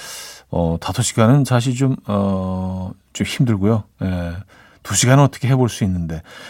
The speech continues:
태교에 좋다고 해서 듣기 시작하셨다는 부분이 참, 어, 참 기분 좋은 일이네요. 약간 그런 뭐, 어, 그런 소문이 좀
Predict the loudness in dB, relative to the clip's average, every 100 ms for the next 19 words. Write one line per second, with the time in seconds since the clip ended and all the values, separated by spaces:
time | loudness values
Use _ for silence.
0 | -20 -20 -20 -12 -2 2 4 4 2 0
1 | 0 -2 2 2 0 -2 -2 0 0 0
2 | -4 0 2 2 2 0 0 -4 -4 -14
3 | _ _ _ _ _ _ _ _ -10 -6
4 | -4 -4 0 2 4 4 4 2 0 -2
5 | -2 -6 -20 -20 -6 -2 2 6 6 8
6 | 6 6 2 -2 2 4 4 4 2 2
7 | 0 -4 _ _ _ -20 -20 -20 _ _
8 | _ 2 4 6 6 6 6 4